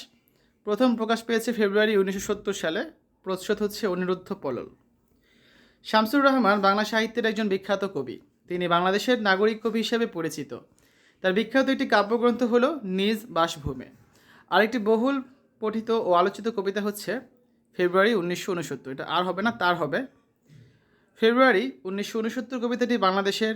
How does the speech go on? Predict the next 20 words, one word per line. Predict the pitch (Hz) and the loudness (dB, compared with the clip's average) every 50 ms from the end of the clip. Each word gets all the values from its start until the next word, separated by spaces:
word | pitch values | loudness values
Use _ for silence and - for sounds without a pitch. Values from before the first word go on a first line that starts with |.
| 220 - - | -6 -8 -8
উনিশশো | 180 175 180 185 185 - 196 | -6 -6 -6 -6 -4 -2 -2
ঊনসত্তর | 185 196 196 - 226 220 240 240 | -2 -2 -2 -4 -4 -4 -6 -6
সালে | 226 - 240 226 240 262 262 - - _ _ _ _ - | -2 0 0 0 0 0 -2 -6 -14 _ _ _ _ -2
গণ | 156 175 180 190 214 | 2 4 4 4 4
অভ্যুত্থানের | 226 226 214 254 247 247 240 226 233 226 226 | 2 2 0 -2 -2 -2 -2 -2 -2 0 0
প্রেক্ষাপটে | 190 190 185 - 208 208 202 202 202 190 | -2 -2 -2 -2 -2 -2 -2 -2 0 0
রচিত। | 160 143 135 - 135 - 123 - - _ _ _ _ _ _ _ _ _ _ _ _ - | 0 -2 -4 -6 -10 -12 -14 -16 -16 _ _ _ _ _ _ _ _ _ _ _ _ -4
এই | 196 214 208 | -4 2 4
কবিতায় | 233 240 233 254 - 269 277 277 277 | 4 4 4 4 4 4 2 4 2
কবি | 254 226 208 226 233 226 214 - | 2 0 2 0 -2 -4 -4 -6
ঊনসত্তরের | 190 202 220 220 - 233 233 - 233 220 220 214 | -6 -6 -6 -4 -4 -6 -4 -4 -2 0 2 2
গণজাগরণ, | 180 175 175 196 196 190 202 202 214 214 214 233 269 339 - - - _ _ - - | 4 2 2 2 2 2 2 2 4 4 4 2 2 0 -2 -8 -16 _ _ -16 -8
সংগ্রামী | - 185 185 190 190 190 190 196 190 185 | -4 -4 -2 0 2 2 2 2 0 -2
চেতনা, | - 180 156 - 151 151 190 269 294 294 - - - 156 | -2 -2 -2 -2 -2 -2 -2 -2 -2 -6 -10 -16 -8 -4
দেশপ্রেম | 175 196 214 - - - - 233 240 285 311 - - | -2 -2 -2 -4 -6 -4 0 0 2 2 0 -2 -6
ফুটিয়ে | - 196 185 196 202 196 | -8 -6 -2 0 -2 -2
তুলেছেন | 190 185 160 147 139 139 - 240 254 233 | -2 -2 -4 -6 -6 -6 -4 -2 -2 -2
তার | - 175 165 160 165 165 - - _ _ _ _ - | 0 2 2 2 0 -2 -10 -18 _ _ _ _ -2
অসাধারণ | 185 202 208 - 240 220 233 233 240 247 233 208 | 0 0 0 0 0 2 2 4 4 4 2 0
শিল্পকুশলতায়। | 190 - - 208 202 190 202 202 185 175 160 - 156 143 135 131 131 113 82 | 0 -2 -4 -6 -6 -6 -8 -6 -6 -6 -6 -6 -6 -6 -6 -8 -10 -14 -18